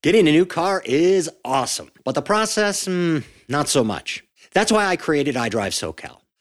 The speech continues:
I partner with transparent car dealers that I know and trust. So when you hear my podcasts, watch my videos, or read my articles, you can go directly to the source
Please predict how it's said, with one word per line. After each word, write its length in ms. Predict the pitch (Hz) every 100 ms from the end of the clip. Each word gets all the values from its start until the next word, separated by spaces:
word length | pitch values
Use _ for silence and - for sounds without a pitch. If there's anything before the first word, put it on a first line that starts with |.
| _ -
I 160 | 170 214
partner 400 | - 165 143 120
with 120 | 98
transparent 680 | - 180 190 - 170 151 120
car 240 | - 123
dealers 300 | 117 110 104
that 120 | 107
I 140 | 101 104
know 520 | 110 123 147 196 202 -
and 160 | 120 107
trust. 560 | - 110 - - - _ _ _ -
So 180 | - 131
when 160 | 127
you 80 | 127
hear 220 | 104 156
my 120 | 185 202
podcasts, 960 | - 165 151 147 147 147 - - - - _
watch 240 | - 107
my 140 | - 107
videos, 600 | 95 147 160 147 147 131
or 140 | - 107
read 180 | 113 160
my 160 | 165
articles, 600 | 180 196 - 123 123 - - _ -
you 180 | 113 220
can 200 | 160 135
go 180 | 123
directly 580 | 113 104 104 143 - 127
to 100 | 107
the 100 | 113
source 560 | 104 - 95 - - -